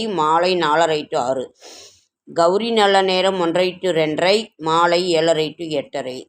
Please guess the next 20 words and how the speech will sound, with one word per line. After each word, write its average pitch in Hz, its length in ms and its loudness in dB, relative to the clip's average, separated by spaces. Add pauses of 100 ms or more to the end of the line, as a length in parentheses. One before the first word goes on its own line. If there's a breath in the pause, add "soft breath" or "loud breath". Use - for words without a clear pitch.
(120)
திதி 208 300 -10
வ-, 151 500 2 (460 soft breath)
சூலம் 226 540 2
வந்து 175 320 0
வடக்கு, 170 520 -4 (160)
பரிகாரம் 170 680 0
பாலு, 165 480 0 (140)
கரணம் 175 500 0 (140)
ஏழரை 165 420 0
to 180 160 -8
ஒன்பது, 139 520 -2
ராகு 160 440 2
காலம் 196 360 2
மூணு 180 340 -2
to 180 140 -6
நாலரை, 143 520 -2 (720 loud breath)
குளிகன் 214 500 -2
பன்னெண்டு 190 460 0
to 190 140 -2
ஒன்றரை, 156 460 -2